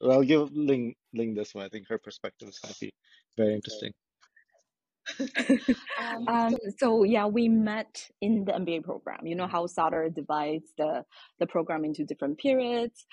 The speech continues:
Speaker 3: Um, so we were in the same cohort, basically,
Speaker 4: Mm-hmm.
Speaker 3: in the first period.
Speaker 4: Mm-hmm.
Speaker 3: And, um, I don't even remember. I think Fatou reminded me that, um, I think in one of the organizational behavior class,
Speaker 4: Mm-hmm.
Speaker 3: there was this in-class activity,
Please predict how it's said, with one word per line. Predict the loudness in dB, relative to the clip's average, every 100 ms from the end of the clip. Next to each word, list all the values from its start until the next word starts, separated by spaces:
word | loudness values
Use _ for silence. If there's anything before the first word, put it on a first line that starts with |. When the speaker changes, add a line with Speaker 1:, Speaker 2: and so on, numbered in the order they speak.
| -20 -8
Speaker 3:
Um, | -4 -2 -4
so | 0 0
we | 2
were | 0
in | 0
the | -2
same | -4 -2 -2 -2 -4 -6 -10 _ -14 -2
cohort, | 2 2 2 -2
basically, | -2 -2 -4 -2 0 0
Speaker 4:
Mm-hmm. |
Speaker 3:
in | -2 -4
the | -4 -8 _
first | 2 2 0 -6 -18 _ _ -4
period. | 0 2 0 -4 -10 -20 -20 -20 -6
Speaker 4:
Mm-hmm. | -2 0 0
Speaker 3:
And, | 0 0 -4 -8 -6
um, | -4 -4 0
I | 2
don't | 2
even | 2 2
remember. | 2 0 -2 -2 -4 -4
I | -4
think | -2 -4
Fatou | -4 -4 -4
reminded | -4 -4 -4 -4
me | -2 -2 -2
that, | -4 -4 -8 -8
um, | -8 -6
I |
think | -4 -4 -2
in | -4 -2
one | -2 -2
of | -4
the | -2 2 2 -2 -12 -20 _ 2
organizational | 2 4 0 2 0 0 0
behavior | 4 4 4 2
class, | 4 6 6 2 -8
Speaker 4:
Mm-hmm. | -14 -12 -14 2
Speaker 3:
there | 6
was | 8 6
this | 2 -4
in-class | -6 -6 -6 -6 -6 -6
activity, | -6 -6 -4 -4 -4 -10 -18